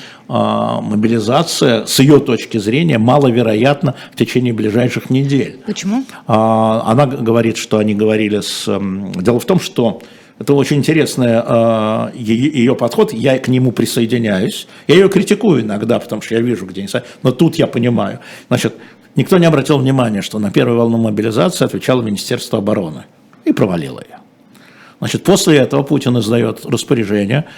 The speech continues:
Speaker 1: что теперь мобилизацию осуществляет губернатор
Speaker 2: Мгм.
Speaker 1: в регионе. Для того, чтобы губернатор осуществил мобилизацию, вы знаете, сколько людей, сколько ресурсов, да, это собрать, накормить, перевести, да?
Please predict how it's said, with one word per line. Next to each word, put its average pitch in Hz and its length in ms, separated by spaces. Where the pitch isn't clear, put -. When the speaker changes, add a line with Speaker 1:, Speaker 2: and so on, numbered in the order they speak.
Speaker 1:
что - 160
теперь 147 360
мобилизацию 117 600
осуществляет 139 420
губернатор 123 600
Speaker 2:
Мгм. 196 560
Speaker 1:
в - 80
регионе. 110 540
Для 120 140
того, 147 180
чтобы 120 240
губернатор 120 540
осуществил 110 300
мобилизацию, 135 720
вы 135 100
знаете, 156 160
сколько 147 320
людей, 131 320
сколько 123 400
ресурсов, 127 640
да, 120 100
это 123 160
собрать, 135 500
накормить, 117 500
перевести, 107 480
да? 127 320